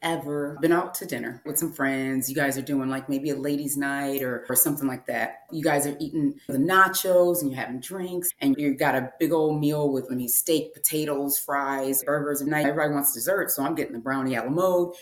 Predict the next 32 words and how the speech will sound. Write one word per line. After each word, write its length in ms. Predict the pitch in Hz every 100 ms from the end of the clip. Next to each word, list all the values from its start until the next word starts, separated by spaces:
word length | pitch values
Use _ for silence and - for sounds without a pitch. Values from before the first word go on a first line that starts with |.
| - -
doing 180 | 160 165
all 160 | 175
the 80 | 170
things. 400 | - 127 - - -
And 540 | - 180 170 165 160 -
five 320 | - 170 202 196
minutes 300 | 185 170 -
later, 460 | 151 139 135 -
you 320 | 123 127 135 -
are 260 | 135 127 113
wiped, 640 | - 117 123 104 110 - _ -
so 500 | - - 175 190 196
tired. 460 | 170 127 - - - -
And 100 | 214
you're 120 | 247
like, 380 | 240 226 220 - _ _ 127
"Why 220 | 151 262
am 200 | 302 247
I 220 | 240 - -
this 320 | 151 151 - _ -
tired?" 520 | - 123 - - - _ _ _
What 180 | 165 147
happens 540 | 165 247 277 160 135
is 420 | 123 113 - - - _
food 500 | - 254 226 135 123 - _ _
can 180 | - 160
be 80 | 143
used 520 | 139 143 139 135 -
to 140 | 147
either 220 | 135 135 -
energize 560 | 156 220 220 220 220 233
us 340 | 233 233 -